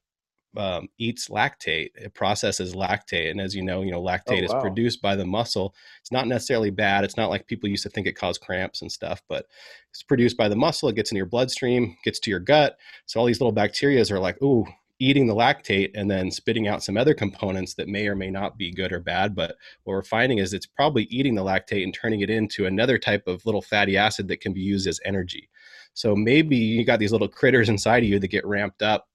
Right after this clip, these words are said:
Speaker 1: to do, to help you. <laughs> Like, if you can't eat for a couple days, maybe they're producing the energy that you need. Just, like, crazy stuff. Again, like that, along with all the genetic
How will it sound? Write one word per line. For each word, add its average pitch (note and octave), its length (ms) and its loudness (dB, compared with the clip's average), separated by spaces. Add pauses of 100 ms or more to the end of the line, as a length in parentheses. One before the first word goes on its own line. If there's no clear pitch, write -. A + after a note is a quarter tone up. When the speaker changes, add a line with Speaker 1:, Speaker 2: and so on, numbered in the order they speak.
(320)
Speaker 1:
to G#2 120 -2
do, G2+ 560 0 (200)
to F#2 80 -10
help - 260 0
you. C#2+ 240 -6 (100)
<laughs> - 140 -10
Like, C#3 160 2
if A2 160 -2
you A2 180 4
can't A#2 320 -2
eat B2+ 240 -4
for C3+ 240 2
a B2 60 2
couple D3+ 240 -2
days, C#3+ 340 0 (380)
maybe G#2 200 2
they're G#2+ 120 4
producing G#2 640 0
the - 100 -2
energy G2+ 320 -2
that F2 140 -4
you F2+ 100 -8
need. E2+ 300 -8 (480)
Just, - 160 -4
like, G2+ 160 0
crazy B2+ 500 0
stuff. - 380 -4
Again, F#2+ 300 -4
like F2+ 160 -8
that, C3 280 4
along A2+ 300 2
with - 180 0
all G#2+ 140 2
the G2 160 -2
genetic G2 480 -2